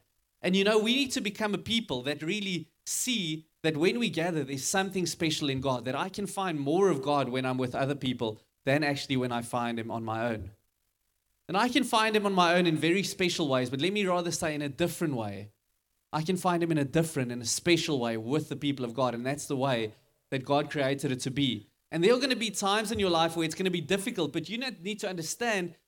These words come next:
the value of being there in person, actually.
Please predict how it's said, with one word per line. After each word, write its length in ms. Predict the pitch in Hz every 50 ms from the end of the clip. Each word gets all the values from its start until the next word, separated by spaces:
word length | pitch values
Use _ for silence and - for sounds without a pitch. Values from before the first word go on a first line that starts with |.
| _ -
the 100 | 139 156
value 520 | 135 - - 180 196 214 202 185 156 139
of 160 | 131 113 110
being 260 | - 143 156 170 160 135
there 240 | 127 127 123 127 131
in 80 | 131 127
person, 560 | 127 131 127 127 127 - - - 80 87 104 _ _ _ _ _ _ _ _ _
actually. 520 | - 156 160 - _ _ - 113 110 113